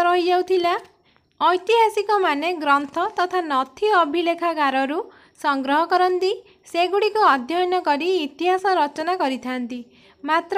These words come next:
ଅଧିକାଂଶ ସମୟରେ ବହୁମୂଲ୍ୟ ତଥ୍ୟ ସମ୍ମିଳିତ ନଥିପତ୍ରକୁ ଉଇ ଖାଇଦେବାର ଭୟ ଥାଏ। ଏହିସବୁ କାରଣରୁ ଅଧିକାଂଶ ମଧ୍ୟଯୁଗୀୟ ଲେଖକ,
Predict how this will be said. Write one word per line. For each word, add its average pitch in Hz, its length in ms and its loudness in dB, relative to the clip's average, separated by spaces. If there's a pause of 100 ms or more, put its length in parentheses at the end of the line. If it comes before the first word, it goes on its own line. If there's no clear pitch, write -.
ଅଧିକାଂଶ 349 600 0
ସମୟରେ 294 560 -4
ବହୁମୂଲ୍ୟ 370 600 2 (100)
ତଥ୍ୟ 320 400 -4
ସମ୍ମିଳିତ 302 600 -4
ନଥିପତ୍ରକୁ 311 880 -6 (760)
ଉଇ 359 240 2
ଖାଇଦେବାର 320 680 0
ଭୟ 294 300 -2
ଥାଏ। 359 300 0 (420)
ଏହିସବୁ 403 500 2
କାରଣରୁ 294 560 0
ଅଧିକାଂଶ 370 540 0 (100)
ମଧ୍ୟଯୁଗୀୟ 302 760 -2
ଲେଖକ, 277 400 -6